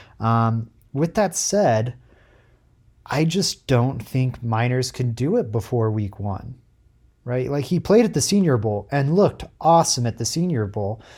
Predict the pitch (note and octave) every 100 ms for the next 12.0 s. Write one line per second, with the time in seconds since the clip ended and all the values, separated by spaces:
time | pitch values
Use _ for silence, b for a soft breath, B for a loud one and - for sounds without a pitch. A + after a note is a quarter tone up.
0 | B - C3+ C3 F#3+ G#3 F3+ D3+ - C3+
1 | D3+ D3+ C#3+ C3+ C3 - - C3+ C3+ C3
2 | D3 C#3+ C#3+ C3+ C#3 C#3 C3+ C3 C3 D3
3 | C#3 D3 B2 C3 G#3 C3+ A#2 B2 - C3+
4 | C#3 - C3+ D3+ D3 - D3+ D3+ D#3 -
5 | D3+ D#3+ E3+ D#3 E3+ - F3 A3 C#3+ F#2
6 | G#2+ b b b b b - G3 G3 C#3+
7 | - D3+ F3+ F3 D3 C#3+ C#3 - b b
8 | _ C3+ C#3 B2 C3+ D3 D#3 C3+ C3 D#3+
9 | C#3 G#2+ A2 C3+ b b b b - G2
10 | A#2 A#2 - - - C3+ - - - -
11 | D3 E3+ E3 E3 D#3+ - G#3+ G#3 F#2+